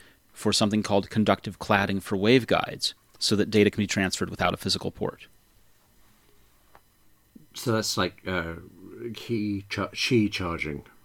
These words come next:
Speaker 2: or some equivalent
Speaker 1: Well,
Speaker 2: to that.
Speaker 1: not exactly. So, so Qi uses a coil and it's an inductive coil. Here we're talking about,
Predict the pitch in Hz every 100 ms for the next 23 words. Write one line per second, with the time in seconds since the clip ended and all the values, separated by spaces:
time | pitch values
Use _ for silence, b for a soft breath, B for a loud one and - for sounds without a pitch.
0 | _ - - - 95 82 - 110 76 80
1 | 165 160 156 147 143 170 208 156 123 127
2 | 127 - 85 90 95 120 113 113 113 -
3 | - 117 - 175 180 160 123 117 117 -
4 | 117 113 110 104 98 104 98 101 101 95
5 | - 101 85 - - B B B - 170
6 | 165 135 - 120 107 - 104 101 113 107
7 | 107 113 101 104 98 98 98 -